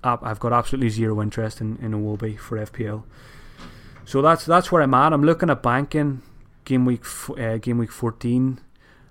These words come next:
and a big shake-up then going into game week fifteen ahead of the festive period.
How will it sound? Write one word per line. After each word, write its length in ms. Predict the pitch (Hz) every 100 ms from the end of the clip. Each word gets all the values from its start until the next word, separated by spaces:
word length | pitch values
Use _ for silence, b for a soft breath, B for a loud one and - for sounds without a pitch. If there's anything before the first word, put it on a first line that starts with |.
| -
and 480 | 120 113 110 110 110 - - - - - - - - - - -
a 80 | 110
big 240 | 131 113
shake-up 520 | - - 110 127 123
then 240 | 127 120 117
going 200 | 117 113
into 180 | 110
game 220 | 107 110 110
week 120 | 101
fifteen 440 | 110 104 - 110
ahead 220 | 107 110
of 60 | 107
the 60 | 101
festive 520 | - 107 - 107 -
period. 480 | 117 104 113 117